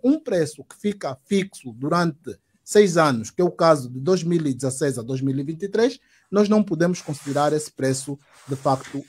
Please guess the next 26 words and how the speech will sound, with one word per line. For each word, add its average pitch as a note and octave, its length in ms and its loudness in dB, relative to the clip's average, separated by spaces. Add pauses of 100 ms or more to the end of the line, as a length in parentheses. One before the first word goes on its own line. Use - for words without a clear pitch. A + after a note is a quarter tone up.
livre. A#2+ 320 0
E - 20 -6
foi G3 200 4
o F#3 60 4
que F3 120 -10
nós D#3 260 -2
tivemos C#3 520 0
durante B2 340 -6
esse C#3 100 -12
período, A3 440 -4 (400)
e D3+ 100 0
ver F#3 300 2
que D#3+ 320 0
em D#3 120 -2
dois F#3 200 2
mil E3+ 420 -2
e C#3 100 -2
dezasseis C#3 640 -2 (300)
a C3 120 -6
gasolina C#3+ 580 2
já C3+ 100 -4
estava D3 300 -2
a C3+ 40 -8
custar - 460 -6 (240)
um F3 240 0
dólar E3 540 4